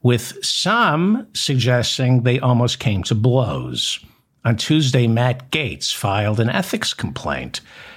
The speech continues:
against Kevin McCarthy after McCarthy was accused of elbowing Tennessee Republican Tim Boucher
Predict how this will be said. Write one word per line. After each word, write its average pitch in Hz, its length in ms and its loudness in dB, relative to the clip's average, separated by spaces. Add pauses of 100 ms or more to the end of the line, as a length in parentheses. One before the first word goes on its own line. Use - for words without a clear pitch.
(140)
against 95 400 -2
Kevin 92 320 0
McCarthy 117 580 0
after 92 240 -2
McCarthy 131 680 0
was 117 180 2
accused 156 760 0 (500)
of 131 240 0
elbowing 139 1000 2
Tennessee 139 400 0
Republican 127 760 4
Tim 139 340 2
Boucher 131 800 2